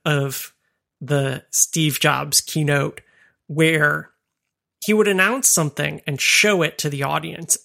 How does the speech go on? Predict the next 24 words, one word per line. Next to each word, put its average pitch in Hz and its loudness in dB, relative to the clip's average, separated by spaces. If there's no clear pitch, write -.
and 143 0
go, 165 -6
"Look 240 2
at 247 -2
this. 160 -2
This 175 2
is 156 0
great. 151 -4
Now 147 2
let's 165 0
talk 156 -4
more 147 -2
about 165 -6
it." - -12
And 185 0
only 311 2
after 220 0
he 214 0
had 185 4
already 220 0
shown 156 0
the 95 -6
Apple 156 -2
solution 147 -2